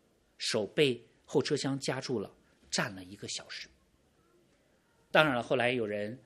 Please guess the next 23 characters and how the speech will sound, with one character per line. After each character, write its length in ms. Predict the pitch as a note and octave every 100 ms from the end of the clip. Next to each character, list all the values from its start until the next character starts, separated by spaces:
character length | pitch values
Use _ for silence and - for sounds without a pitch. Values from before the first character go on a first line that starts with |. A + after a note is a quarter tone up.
| _ -
出 160 | -
来 120 | C#3+ G#2
了， 80 | G#2+
看 220 | - B2
到 180 | B2 G#2+
了， 140 | F2+ - -
赶 160 | - A#2+
紧 80 | B2
把 140 | G#2+
他 80 | A2+
给 60 | A#2
解 120 | G2
救 140 | B2
出 140 | G#2 G2+
来。 120 | F#2+ - _ _
他 100 | -
手 220 | C#3 A#2+ G#2
一 100 | A2+
脱 220 | - D#3
离 100 | A#2+
后 140 | -
车 100 | A2+
厢， 240 | A2 A2